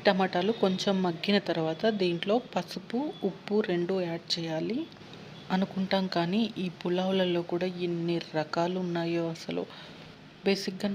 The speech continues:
నాకు కూడా ఇవన్నీ తెలీదు. కార్తీక మాసం కదా, నాన్ వెజ్ తినకూడదు అని అనుకున్నాము. దానివల్ల అన్ని వెరైటీస్ అన్నీ వస్తూ ఉన్నాయి. ఇంకా నాన్ వెజ్ తినేవాళ్ళు వెజ్‌ని అంతగా ఎంజాయ్ చేయలేరేమో అని, అంటే ఇన్ని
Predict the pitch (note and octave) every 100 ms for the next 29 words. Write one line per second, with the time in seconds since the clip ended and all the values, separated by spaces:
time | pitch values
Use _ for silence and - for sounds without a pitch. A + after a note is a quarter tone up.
0 | F#3 E3+ - G3+ G#3 G3+ F3+ F3 F3+ F3+
1 | F3 F3+ F3 G#3+ - - - - F3+ F3
2 | G#3+ A3 G#3 F#3+ - F#3 F3+ F3 G#3 F#3
3 | F3 F3+ G#3+ G#3 - F3+ F3+ - F3+ F#3
4 | F#3 F3+ E3+ E3+ F3 E3+ E3+ F#3+ F#3+ E3+
5 | D#3 F3 F3+ F3+ F#3+ G#3 A#3 - - -
6 | - E3 F3 G3 G3+ F#3+ F#3 E3+ D#3 -
7 | - - - F#3 F#3+ F#3 F#3+ F#3+ - E3+
8 | E3+ F3+ G#3 G3+ E3+ - F3 E3+ E3 E3
9 | D#3+ D#3 D#3 - E3+ B3+ - - - -
10 | - - - F#3 F#3+ G#3 A3+ - G3+ F#3+
11 | F3+ F3 G#3 F3+ D#3+ D#3 - G3+ F3 F#3
12 | F3+ F#3 E3+ E3 F#3+ F#3 F3 D#3+ E3 D#3+
13 | D3+ E3 F#3+ F3+ G3+ - A2+ E3+ E3 G#3
14 | G3 F3 E3+ F#3